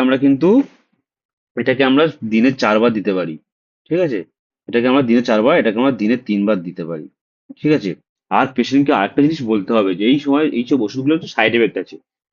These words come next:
এই ওষুধগুলো একটু সাইড এফেক্ট আছে, তাহলে আমাদের পেশেন্টে কিন্তু একটু ভিটামিনস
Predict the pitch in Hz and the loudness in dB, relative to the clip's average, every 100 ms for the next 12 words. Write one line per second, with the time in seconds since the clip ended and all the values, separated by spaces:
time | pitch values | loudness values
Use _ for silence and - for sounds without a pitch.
0 | 117 117 131 151 156 - 123 104 95 87 | -6 -4 0 2 2 -2 0 0 0 -2
1 | 87 - - _ _ _ _ _ - 131 | -8 -16 -20 _ _ _ _ _ 0 2
2 | 127 151 131 127 139 139 147 165 139 175 | 4 2 0 0 2 4 4 4 2 2
3 | 127 110 120 123 123 | 0 0 2 2 0